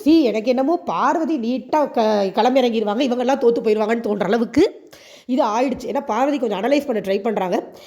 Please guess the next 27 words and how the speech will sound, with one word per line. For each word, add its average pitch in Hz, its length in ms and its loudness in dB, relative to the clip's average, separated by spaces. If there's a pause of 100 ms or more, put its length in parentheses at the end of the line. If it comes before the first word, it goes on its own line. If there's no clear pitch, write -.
(120)
But 226 120 0
நாளை 262 260 4
காலையில 320 280 4
நம்ம 247 80 0
பார்வதி 247 360 0
கிட்டே 226 160 2
இருந்து 262 260 -2
நான் 214 160 2
ஒரு 208 120 2
வார்த்தை 254 240 0
சொல்றேன். 220 220 -2
அந்த 180 120 -4
வார்த்தையை 226 460 -2
கேட்டுட்டோம்னா 233 360 0
பார்வதி 233 400 0
காலி. 202 280 -6 (440)
என்ன 262 220 2
வார்த்தை 254 240 0
தெரியுமா? 233 400 -4 (180)
"ஆமா, 196 420 -2
இவங்க 202 200 0
எல்லாத்தையும் 196 360 -2
பார்த்துட்டு 190 220 0
வந்து 208 200 0
ஓவரா 190 380 0
சீன் 185 220 -8
போடுறாங்க, 165 420 -4